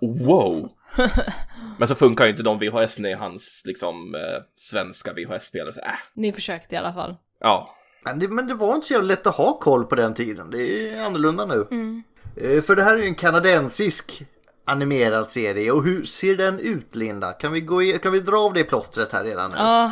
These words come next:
Speaker 2: vi, vi rycker av det här plåstret. För så är det ju att trots att den här är den första animerade serien som skapades,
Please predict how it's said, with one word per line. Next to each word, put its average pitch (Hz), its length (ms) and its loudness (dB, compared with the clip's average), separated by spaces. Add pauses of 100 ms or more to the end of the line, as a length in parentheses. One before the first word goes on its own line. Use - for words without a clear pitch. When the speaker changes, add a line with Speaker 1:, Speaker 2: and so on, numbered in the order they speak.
Speaker 2:
vi, 240 260 0
vi 254 120 4
rycker 240 280 0
av 208 120 2
det 196 60 0
här 185 160 0
plåstret. - 720 -10
För - 180 -10
så 254 220 4
är 226 120 4
det 196 120 2
ju 190 80 4
att 165 220 0 (120)
trots 302 400 6
att 302 160 -2
den 277 140 8
här 226 360 6
är 202 260 4
den 196 280 0
första - 560 0
animerade 190 800 2
serien 196 1040 -4 (300)
som 170 340 -8
skapades, - 920 -6